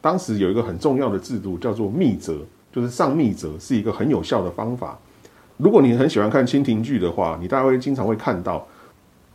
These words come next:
清朝的皇帝通常会撕去，把一个夹子上面的封条撕掉，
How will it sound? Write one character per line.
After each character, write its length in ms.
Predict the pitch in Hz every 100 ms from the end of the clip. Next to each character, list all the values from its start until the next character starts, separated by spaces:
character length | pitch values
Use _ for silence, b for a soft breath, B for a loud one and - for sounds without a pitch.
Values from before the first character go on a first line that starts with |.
| -
清 180 | 208
朝 180 | 226 151
的 100 | 131
皇 180 | 110 107
帝 240 | 127 98 -
通 100 | -
常 140 | 123
会 120 | 139 127
撕 280 | 127 131
去， 320 | 127 139 92 85 - -
把 160 | 92
一 60 | 101
个 280 | 127 113 104 101
夹 180 | - 113
子 100 | 131
上 160 | 139 131
面 80 |
的 60 | 120
封 160 | 120 127
条 140 | 95
撕 160 | - 120
掉， 220 | 135 85